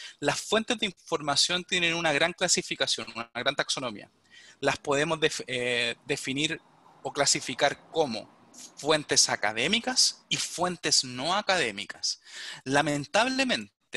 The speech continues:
las noticias de información en este caso son fuentes no académicas. ¿Por qué? Porque obviamente no desarrollan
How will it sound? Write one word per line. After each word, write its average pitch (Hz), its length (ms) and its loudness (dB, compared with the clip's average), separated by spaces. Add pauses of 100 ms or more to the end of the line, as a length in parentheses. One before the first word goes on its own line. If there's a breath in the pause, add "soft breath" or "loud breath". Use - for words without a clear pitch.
(320)
las 135 260 0
noticias 180 500 0
de - 80 -4
información 139 600 -4
en 165 60 0
este 117 180 -4
caso - 380 -2
son 147 280 0
fuentes - 580 0
no 127 220 -2
académicas. 170 880 0 (500)
¿Por - 160 -2 (320)
qué? 196 240 2 (360 loud breath)
Porque 147 300 -2
obviamente 165 540 2
no 147 200 -2
desarrollan 196 1080 2